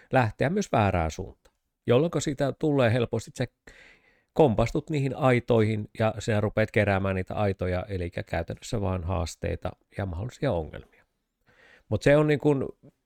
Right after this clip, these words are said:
se on hyvä mahdollisuus ja suosittelen sitä miettimään. Sitten tää veto-, vesiputousmalli, ää,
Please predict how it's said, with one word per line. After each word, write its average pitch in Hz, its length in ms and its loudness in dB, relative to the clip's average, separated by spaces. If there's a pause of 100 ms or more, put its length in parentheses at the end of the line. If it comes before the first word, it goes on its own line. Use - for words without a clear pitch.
(180)
se 156 120 4
on 160 160 4
hyvä 156 220 6
mahdollisuus 90 640 -2
ja 98 240 -2 (120)
suosittelen 113 560 -2
sitä 127 160 -4
miettimään. 123 640 -6 (120)
Sitten - 340 -2
tää 160 180 2
veto-, 196 340 -2
vesiputousmalli, 123 1120 2 (840)
ää, 110 300 0